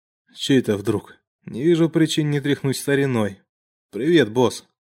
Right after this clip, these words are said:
проговорил гость, наконец-то освобождаясь от объятий своего товарища по оружию.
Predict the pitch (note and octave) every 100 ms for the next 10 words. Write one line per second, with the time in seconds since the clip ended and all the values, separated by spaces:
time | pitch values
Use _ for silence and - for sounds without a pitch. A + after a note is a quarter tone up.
0 | _ _ _ _ _ - A#2 A2 G#2+ G#2+
1 | G#2+ A2 D#3+ - B2+ C3+ D3+ E3 - C3
2 | - A#2+ A#2 A2+ C#3+ C#3+ - A#2+ A2+ B2
3 | C3+ B2+ - A2+ G#2+ A#2+ A#2+ A2 G#2+ G#2+
4 | G#2 G#2+ - A2+ G#2+ G2 F#2+ G#2+ -